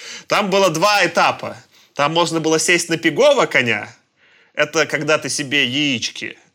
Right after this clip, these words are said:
э, ну, перевязывал канатиком, они у тебя отваливались. А потом можно было сесть на белого коня. Это когда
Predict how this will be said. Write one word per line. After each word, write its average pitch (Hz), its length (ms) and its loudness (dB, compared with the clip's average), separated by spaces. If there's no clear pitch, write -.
э, 110 320 -8
ну, 110 260 -8
перевязывал 131 600 -2
канатиком, 151 560 -2
они 131 140 -2
у 127 40 -4
тебя 123 160 2
отваливались. 117 720 -4
А 226 100 -2
потом 226 380 2
можно 180 260 0
было 170 180 0
сесть 170 300 0
на 151 180 2
белого 160 520 2
коня. 113 440 -4
Это 196 280 -2
когда 180 680 2